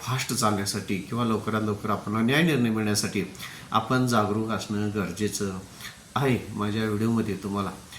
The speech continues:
अशीच भरपूर माहिती मिळेल आणि कोणती काळजी दावा दाखल करताना किंवा इतर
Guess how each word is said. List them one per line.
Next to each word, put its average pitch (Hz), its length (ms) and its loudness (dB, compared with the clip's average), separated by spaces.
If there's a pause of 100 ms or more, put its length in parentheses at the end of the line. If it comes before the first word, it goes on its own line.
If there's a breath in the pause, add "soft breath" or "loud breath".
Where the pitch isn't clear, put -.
(160 loud breath)
अशीच 110 440 0
भरपूर 101 360 -4 (420)
माहिती 107 360 0
मिळेल 95 300 2 (400 loud breath)
आणि 117 280 0
कोणती 110 360 -2
काळजी 107 280 0
दावा 101 220 -2
दाखल 98 240 -6
करताना 87 440 -6
किंवा 117 300 -2
इतर 113 340 2